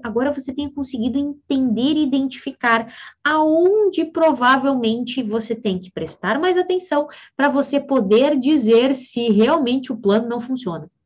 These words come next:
né? Passa um período aí confiando na metodologia, passa um período aí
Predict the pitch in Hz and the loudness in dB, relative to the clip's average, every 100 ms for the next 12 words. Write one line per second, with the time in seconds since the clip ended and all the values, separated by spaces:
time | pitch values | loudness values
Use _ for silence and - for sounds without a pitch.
0 | - 214 - - - - - 220 320 427 | -10 -8 -10 -20 -20 -20 0 2 2 0
1 | 427 392 370 349 349 339 370 370 - 277 | 4 6 6 4 2 4 4 4 -2 -6
2 | 262 262 294 330 311 294 285 269 262 240 | -4 -2 -2 -2 -2 -2 -4 -2 2 2
3 | 180 214 285 214 220 262 311 330 302 330 | 0 0 -2 0 -2 -2 -4 -2 -2 -2
4 | 311 302 330 302 | -2 0 -2 -4